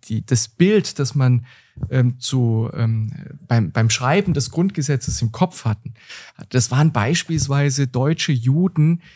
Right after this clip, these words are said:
die in Basel an der Grenze nicht in die Schweiz gelassen worden sind. So etwas würden wir nie machen. Also wenn jemand aus einem europäischen Nachbarland, gar nicht aus einem deutschen,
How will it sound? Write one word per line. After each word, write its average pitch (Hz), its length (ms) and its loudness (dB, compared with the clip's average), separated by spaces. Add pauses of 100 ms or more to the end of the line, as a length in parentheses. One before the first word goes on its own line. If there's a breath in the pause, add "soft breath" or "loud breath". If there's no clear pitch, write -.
(340 loud breath)
die 143 360 4 (360)
in 147 180 6
Basel 147 500 2
an 143 140 0
der 135 100 2
Grenze 151 440 4
nicht 143 220 0
in 156 60 -2
die 160 140 -2
Schweiz - 400 -6
gelassen 107 480 0
worden 101 280 -6
sind. - 360 -12 (240 soft breath)
So - 180 0
etwas - 380 0
würden 165 340 0
wir 165 100 2
nie 156 280 0
machen. 175 520 -2 (320 loud breath)
Also 151 460 0
wenn 156 280 4
jemand 160 360 0
aus 147 160 -4
einem 147 380 0
europäischen 131 800 -2
Nachbarland, 107 540 -4
gar 139 160 4
nicht 135 160 -2
aus 123 100 -4
einem 113 240 2
deutschen, 135 460 -2